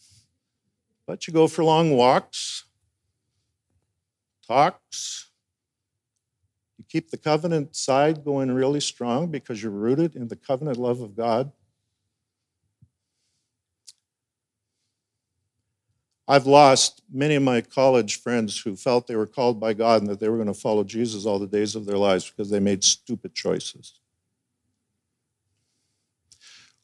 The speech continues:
Wise choices accumulate over time. They become the blessing of God.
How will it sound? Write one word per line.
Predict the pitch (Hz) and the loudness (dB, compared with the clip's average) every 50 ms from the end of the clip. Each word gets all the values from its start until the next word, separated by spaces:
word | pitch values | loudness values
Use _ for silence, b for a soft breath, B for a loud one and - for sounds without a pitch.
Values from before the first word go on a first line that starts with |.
| _ _ | _ _
Wise | - 113 127 139 147 151 139 - | 4 8 8 10 10 8 6 4
choices | - - - 139 135 127 - - 120 101 | 0 2 2 2 2 2 0 -2 -4 -6
accumulate | 110 95 - - 143 131 127 117 110 107 107 101 | -6 -8 -6 -4 -2 0 2 2 4 4 4 4
over | 110 110 104 107 95 | 2 2 0 -4 -8
time. | - - - 113 113 107 101 | -10 -8 -4 -2 -2 -2 -2
They | 98 | -4
become | 95 95 - 131 113 98 | -6 -8 -8 -8 -6 -6
the | 95 95 | -6 -6
blessing | 87 101 104 101 98 - - 107 95 | -6 -2 -2 -2 -2 -2 -4 -6 -10
of | 92 90 | -10 -8
God. | 95 98 92 87 82 - | -8 -6 -4 -4 -4 -6